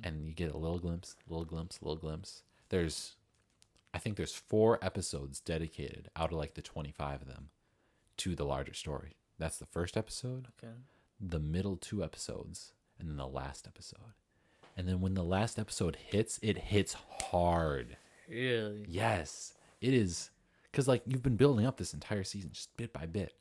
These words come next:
Speaker 1: Even though every episode is independent, you finally build up to this.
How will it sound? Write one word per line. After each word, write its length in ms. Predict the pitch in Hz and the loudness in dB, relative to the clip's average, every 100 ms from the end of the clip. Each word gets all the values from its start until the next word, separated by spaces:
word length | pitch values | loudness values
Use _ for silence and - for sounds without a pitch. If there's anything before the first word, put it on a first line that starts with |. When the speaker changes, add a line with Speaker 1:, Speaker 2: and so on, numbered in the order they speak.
| _ _ _ _ | _ _ _ _
Speaker 1:
Even 180 | - 117 | -2 4
though 160 | 113 - | 4 4
every 520 | 92 110 110 101 90 - _ | 2 2 2 2 0 -8 _
episode 360 | 92 - 92 78 | -8 -6 -6 -4
is 60 | - | -4
independent, 580 | 85 82 85 78 67 - _ _ _ _ _ _ | -4 -4 -4 -6 -8 -14 _ _ _ _ _ _
you 120 | 85 | -10
finally 340 | - 90 90 | -4 -2 -2
build 240 | 82 87 85 | -2 -2 -2
up 160 | 82 | -2
to 60 | - | -2
this. 420 | 113 135 - - | -2 -2 -4 -12